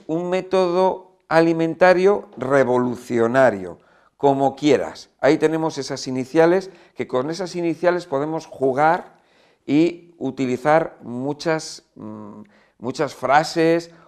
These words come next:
o muchos conceptos, como, eh, bueno, que vamos a ver luego, más adelante. Y bueno, ¿y en qué consiste este método? Este método no es una dieta.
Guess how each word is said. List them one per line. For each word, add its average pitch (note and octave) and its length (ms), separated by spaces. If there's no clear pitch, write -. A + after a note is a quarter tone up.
o A#2 80
muchos C#3 300
conceptos, - 1080
como, D3+ 500
eh, G2 360
bueno, A2 320
que B2+ 120
vamos D3 240
a C3+ 80
ver A#2+ 120
luego, F#2+ 400
más A2+ 220
adelante. F2 540
Y - 60
bueno, F#3 300
¿y C#3+ 100
en D3 140
qué G3 160
consiste G3+ 640
este C#3 260
método? D3+ 400
Este - 180
método F#3+ 380
no E3 100
es D3 140
una A#2+ 220
dieta. A#2 400